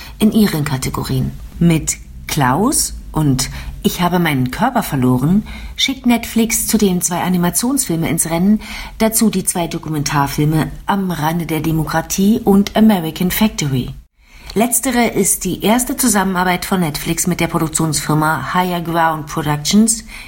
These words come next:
die Barack und Michelle Obama gehört. Bereits zweitausendneunzehn konnte ein Netflix Original bei den Oscars abräumen.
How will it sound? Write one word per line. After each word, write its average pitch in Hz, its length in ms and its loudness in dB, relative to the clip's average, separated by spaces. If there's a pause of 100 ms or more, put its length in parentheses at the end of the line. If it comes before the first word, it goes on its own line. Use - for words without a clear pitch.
(220)
die 240 120 6
Barack 151 460 0
und 190 140 0
Michelle 196 400 2
Obama 165 340 0
gehört. 127 340 -4 (840)
Bereits 196 680 2
zweitausendneunzehn 196 1400 2
konnte 170 320 2
ein 185 240 4
Netflix 170 580 0
Original 170 680 0
bei 165 120 2
den 170 200 -2
Oscars 147 400 -2
abräumen. 131 640 -2